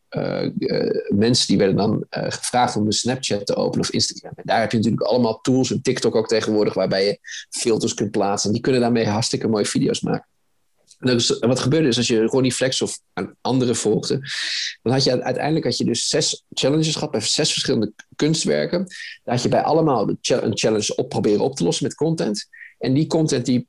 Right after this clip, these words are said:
die, die loadde je dan op naar je leraar. En de, de week daarna had de leraar allemaal hele toffe vertical videootjes die met Snapchat en filters zijn gemaakt over de kunstwerken in het Rijksmuseum. En de kunstlessen werden daardoor ook leuker.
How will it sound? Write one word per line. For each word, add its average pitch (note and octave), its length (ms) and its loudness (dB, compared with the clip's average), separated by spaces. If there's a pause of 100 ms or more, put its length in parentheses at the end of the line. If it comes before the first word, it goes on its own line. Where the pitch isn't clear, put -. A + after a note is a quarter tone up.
(140)
die, A2 580 2
die G#2 280 2
loadde A#2+ 220 4
je A2+ 60 4
dan A2 140 2
op - 140 -4
naar A2 100 0
je G2 100 4
leraar. A2 540 0
En G#2 360 0
de, G2+ 280 2
de G#2 100 2
week A#2+ 160 2
daarna A#2 220 2
had A2 120 0
de A2 60 2
leraar A#2 300 2
allemaal A#2 360 0
hele A#2+ 320 0
toffe C3+ 280 -2
vertical A#2+ 760 0
videootjes A2+ 720 2
die A2+ 100 0
met G#2 140 0
Snapchat A#2 420 -2
en G2+ 80 -2
filters A#2 360 2
zijn A2 160 0
gemaakt G2+ 540 -4 (180)
over C#3+ 240 2
de A#2+ 80 2
kunstwerken A#2+ 580 0
in B2 80 0
het A#2+ 100 0
Rijksmuseum. G#2 640 0 (360)
En - 120 -4
de G#2 100 2
kunstlessen A2+ 580 2
werden G#2 180 2
daardoor G2+ 320 2
ook - 140 0
leuker. - 380 -2